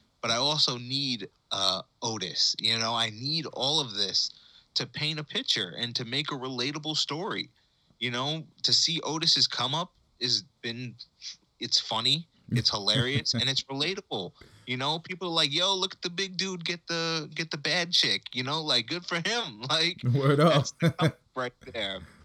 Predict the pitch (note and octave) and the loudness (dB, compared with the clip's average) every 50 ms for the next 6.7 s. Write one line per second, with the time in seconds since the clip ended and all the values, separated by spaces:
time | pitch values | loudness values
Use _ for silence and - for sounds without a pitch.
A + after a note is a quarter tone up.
0 | - - _ - - A2 A#2 A#2+ A#2 A2+ A2 B2 A#2+ A#2 A2+ A2 G#2+ A2 A2 G2 | -20 -20 _ -4 -2 0 0 0 -2 -2 -2 0 0 0 -2 -4 -6 -14 -14 -6
1 | B2 C3 C3 B2+ - E3 E3+ F#3 - F3+ D#3 B2 A2 A2+ A#2+ C3 D3 D#3 C#3+ B2+ | -4 -4 -4 -2 0 -2 -2 -2 -2 -4 -4 -4 -2 -2 0 0 0 -2 -4 -4
2 | A#2+ A#2+ A#2+ B2+ - - - _ _ _ _ _ _ _ _ _ _ _ _ _ | -2 -2 0 0 -2 -2 -2 _ _ _ _ _ _ _ _ _ _ _ _ _
3 | _ _ - - - - _ _ _ _ _ - - C#3 - C3 - C3+ B2+ B2+ | _ _ -20 -20 -20 -20 _ _ _ _ _ -6 -6 -4 -4 -6 -6 -6 -6 -6
4 | E3 E3+ D#3 C3+ B2 C#3 F3 F3 A2+ - - - - B2 - - - - - - | -6 -6 -4 -4 -2 -2 0 0 0 0 0 -2 -4 -6 -6 -6 -12 -12 -14 -18
5 | _ _ _ - - B2 - - - - - A#2+ C#3 E3 G3 F3 D3 D#3+ E3 - | _ _ _ -10 -8 0 2 4 6 6 4 4 2 0 0 -2 -2 0 -2 -2
6 | - _ _ _ _ _ _ _ _ - - C3 A#2+ - | -2 _ _ _ _ _ _ _ _ -2 2 2 2 2